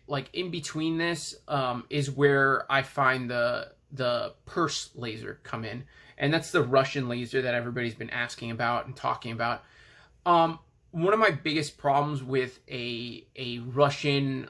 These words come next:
laser that's not regulated, um, one, you don't know its real output. Although it may say it, we don't know it, but it's a pretty high-powered output if I've, uh, from the ones I've seen. Um, the other thing I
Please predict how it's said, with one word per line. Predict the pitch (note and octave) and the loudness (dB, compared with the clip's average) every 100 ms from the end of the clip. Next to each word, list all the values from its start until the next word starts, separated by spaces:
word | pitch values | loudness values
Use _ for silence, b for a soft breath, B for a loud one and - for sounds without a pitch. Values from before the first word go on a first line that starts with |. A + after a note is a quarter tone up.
| - | -10
laser | B2+ B2+ B2 C3+ C3 | -8 -6 -2 2 2
that's | B2+ B2 - - | 0 -2 -4 -4
not | B2+ B2 A#2 B2 | 0 0 0 -4
regulated, | A#2 C3 B2+ B2+ C3+ C3+ b b b b _ - | -4 -2 -2 -2 -4 -6 b b b b _ -4
um, | C#3+ C3+ B2+ B2 - - | 0 0 0 -4 -10 -6
one, | C3+ F3 F#3+ | 2 2 2
you | D#3 C#3+ | 0 0
don't | D3+ B2+ - | 0 0 -6
know | D3 C#3 | 0 2
its | C3+ - | 2 0
real | C#3 B2+ | -2 -2
output. | - B2+ - C#3+ C3+ - _ _ - | 0 -2 0 -2 -2 -4 _ _ -8
Although | B2+ B2+ C#3+ | -4 2 2
it | - | 2
may | D#3 | -2
say | C#3+ - A3 F3 | -2 2 4 6
it, | C#3 B2 - C#3+ | 2 0 -8 -6
we | C3+ | -2
don't | C#3+ D3 | 0 2
know | D3 C3 | 2 2
it, | A#2 - | -2 -4
but | C#3 | -4
it's | C3 - | -4 -8
a | C3 _ | -12 _
pretty | - D#3+ F3+ E3+ | -10 -2 0 0
high-powered | C#3 B2+ B2 C3 B2+ B2+ | 2 0 2 4 4 2
output | - C3 - C3+ - | -2 -2 -2 -6 -6
if | D3 A2+ | -6 -6
I've, | A2+ - - | -6 -8 -6
uh, | B2+ A#2 | -4 -4
from | - A#2+ | -6 -6
the | A#2 | -6
ones | B2 A#2+ | -8 -10
I've | A2 A#2 | -10 -10
seen. | - A#2+ G#2 - B B B B B B B | -10 -10 -12 -16 B B B B B B B
Um, | D3+ D3 C#3+ C#3 C3+ - _ _ _ _ _ _ | 4 6 6 2 0 -8 _ _ _ _ _ _
the | C#3+ C#3+ - | -8 -8 0
other | F3 F#3+ F#3 | 4 4 4
thing | - D3+ | -2 -4
I | B2+ B2+ | -2 -4